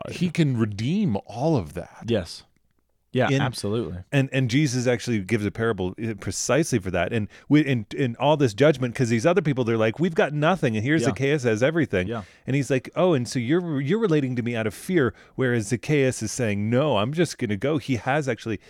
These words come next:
Speaker 1: he's
Speaker 2: Yeah.
Speaker 1: actually extorting
Speaker 2: Yeah.
Speaker 1: the <laughs> fearlessness of this other man.
Speaker 2: He is. He absolutely is.
Speaker 1: So.
Speaker 2: Well, the only thing I was gonna add to that, um, which, and you articulated the fruit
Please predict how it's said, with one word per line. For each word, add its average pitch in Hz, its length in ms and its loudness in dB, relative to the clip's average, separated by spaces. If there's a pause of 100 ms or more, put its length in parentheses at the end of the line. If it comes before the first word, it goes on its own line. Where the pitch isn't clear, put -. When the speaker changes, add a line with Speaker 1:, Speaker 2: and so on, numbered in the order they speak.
(160)
Speaker 1:
he's 143 220 2
Speaker 2:
Yeah. 143 80 2
Speaker 1:
actually 127 300 -2
extorting 143 520 0
Speaker 2:
Yeah. 117 60 -4
Speaker 1:
the 98 60 0
<laughs> - 180 -8
fearlessness 131 680 2
of 95 100 -2
this 90 180 -4
other 90 220 0
man. 98 360 0
Speaker 2:
He 110 120 0
is. 92 240 0
He 101 120 -6
absolutely 98 600 -6
is. 82 380 -12
Speaker 1:
So. 85 180 -2 (640)
Speaker 2:
Well, 147 100 4
the 165 80 8
only 214 180 6
thing 131 180 0
I 117 80 2
was 110 120 -4
gonna 95 160 -4
add 80 380 -6 (140)
to 123 140 -6
that, 85 260 -6 (280)
um, 117 200 -2
which, 123 180 -2
and 127 160 -2
you 131 160 2
articulated 104 840 0
the 110 120 -6
fruit 147 260 2